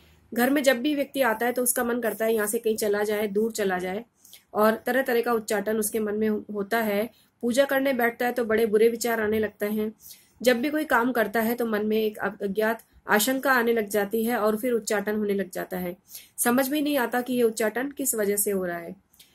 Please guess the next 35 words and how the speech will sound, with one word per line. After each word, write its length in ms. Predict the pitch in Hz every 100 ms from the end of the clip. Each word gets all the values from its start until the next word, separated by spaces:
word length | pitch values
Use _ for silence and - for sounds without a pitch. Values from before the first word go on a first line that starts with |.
| _ -
उच्चाटन 460 | 254 285 285 285
के 80 | 302
कई 120 | 311
कारण 340 | 294 233 220 247
होते 240 | 226 233
हैं। 260 | 254 220 254 - _ _ _ -
यदि 220 | 233 262
जिस 200 | 269 269
जगह 220 | 247 247
पे 220 | 247 247
इंसान 380 | 214 220 233 233
रहता 320 | 214 208 233
है 280 | 247 233 226
उसके 480 | - 240 - 240 240 - _ _
जगह 380 | - 202 226 233
पे 100 | 247
कोई 180 | 254 254
गलत 260 | 220 220 240
चीज़ 280 | 254 226
ग-, 200 | 196 -
किसी 200 | 202 226
ने 100 | 240
गाड़ 280 | 214 190 208
दी 180 | 214 220
है 200 | 208 208
बदला 300 | 208 190 208
लेने 280 | 214 202 208
के 140 | 220
लिए, 320 | 202 196 196 233 _ - _ _
तो 60 | -
उससे 280 | 247 - 277
भी 80 |
उच्चाटन 460 | 262 226 240 226 240
होता 240 | 233 220 226
है। 280 | 226 220